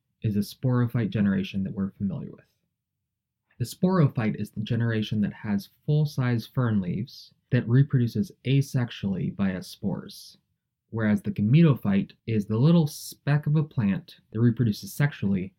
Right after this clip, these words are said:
via eggs and sperm. One leads to the other. Sorry, maybe I should have given a content warning at the top about plant sexy time. Now, there was a time when there were plants called seed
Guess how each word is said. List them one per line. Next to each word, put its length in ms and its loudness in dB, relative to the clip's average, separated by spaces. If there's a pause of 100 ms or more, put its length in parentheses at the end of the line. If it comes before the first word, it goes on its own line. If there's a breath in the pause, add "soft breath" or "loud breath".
via 340 0
eggs 300 -2
and 160 -2
sperm. 340 -14 (680)
One 340 4
leads 300 -2
to 80 -2
the 120 -4
other. 200 -16 (920)
Sorry, 340 4
maybe 260 6
I 60 8
should 160 4
have 60 4
given 180 2
a 80 0
content 420 -2
warning 320 2
at 80 -2
the 60 -12
top 340 -8
about 380 -6
plant 380 -6
sexy 360 -12
time. 340 -16 (1300)
Now, 160 8
there 160 10
was 180 6
a 80 -2
time 300 4
when 80 12
there 100 8
were 140 4
plants 420 4
called 320 0
seed 400 6